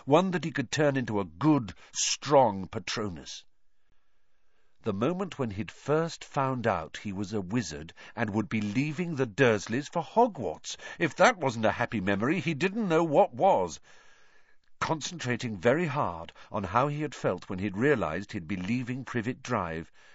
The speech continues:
Harry got to his feet and faced the packing case once more. "Ready?"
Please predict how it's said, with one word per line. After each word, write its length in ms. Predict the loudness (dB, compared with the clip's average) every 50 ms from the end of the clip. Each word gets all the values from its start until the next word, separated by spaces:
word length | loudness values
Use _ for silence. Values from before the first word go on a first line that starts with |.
| -8 0
Harry 340 | 2 2 4 4 2 -2
got 300 | -2 2 4 4 4 2
to 100 | 0 -4
his 160 | -4 -4 -6 -6
feet 340 | -6 -6 -6 -6 -8 -10 -16 -18 -20 -12 -10
and 160 | -10 -10 -10
faced 400 | -4 0 0 0 0 -2 -4 -6
the 120 | -4 -4
packing 360 | -2 0 -2 -2 -2 -6 -10 -10
case 380 | -8 -6 -6 -6 -8 -8 -6
once 280 | -4 -4 -4 -6 -8 -6
more. 380 | -2 -2 -2 -2 -4 -8 -12 -18 -20 -20 -20 -20 -20 -20 _ _ -20 -20 _ -20 -20 -20 -20 _ -20 -20 -20 -20 -20 -20 -20 -20 -20 -20 -20 -20 -20 -12 -4
"Ready?" 480 | 0 0 0 0 0 0 0 -2 -2